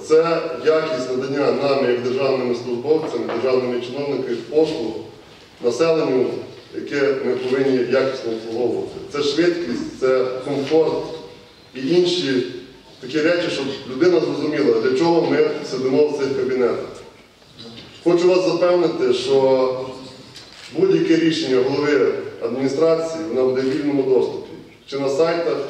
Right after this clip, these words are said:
чи в друкованих змі, в будь-яких носіях, хто хоче, будь ласка, підходьте, дивіться, секрету не буде ніякого.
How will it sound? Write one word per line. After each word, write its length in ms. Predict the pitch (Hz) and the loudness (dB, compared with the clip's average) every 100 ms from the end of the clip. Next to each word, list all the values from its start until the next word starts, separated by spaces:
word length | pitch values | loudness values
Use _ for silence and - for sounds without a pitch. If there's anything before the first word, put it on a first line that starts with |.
| - - | -10 -8
чи 140 | 127 127 | 0 2
в 220 | 117 - | 2 -2
друкованих 540 | 123 131 131 127 127 | -2 0 2 4 2
змі, 280 | 127 151 175 160 - - - - - | 0 0 2 2 0 -6 -14 -20 -8
в 40 | 156 | 2
будь-яких 560 | 175 165 165 156 151 - - - - - - - | 4 4 4 2 2 -4 -12 -20 -20 -20 -12 -4
носіях, 500 | 127 - 160 175 170 175 - - - - - - _ _ | -2 0 2 2 2 -4 -8 -14 -18 -20 -20 -20 _ _
хто 120 | - 151 | -2 0
хоче, 360 | 147 165 156 131 | 2 0 0 -2
будь 120 | 127 | 0
ласка, 260 | 147 - - - | 2 2 -2 -6
підходьте, 420 | - 156 165 160 131 131 - - 120 | -2 0 0 0 -2 -4 -6 -10 -6
дивіться, 600 | 139 165 160 117 110 - - - | -2 -2 0 -2 -2 -4 -8 -10
секрету 340 | 135 143 135 | -4 -2 -2
не 80 | 131 | -2
буде 240 | 131 131 | -2 -2
ніякого. 380 | 127 117 - | -2 -2 -4